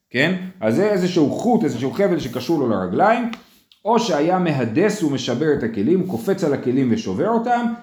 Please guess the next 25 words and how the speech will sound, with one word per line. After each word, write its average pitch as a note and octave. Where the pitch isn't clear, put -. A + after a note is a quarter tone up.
משלם D3
חצי C#3+
נזק. F#2
כי G2+
זה E3+
נחשב, G3+
שוב, D#3+
לנזק D3+
עקיף. F3+
זה A2
לא E3
הוא G3
הזיק, C#3+
זה C#3
הדליל C#3
שקשור F#3
לרגליו, C#3
אה, A2
מזיק. C#3+
או A3+
שהיה G#3
מהדס F#3
ומשבר D#3
את D3
הכלים G3+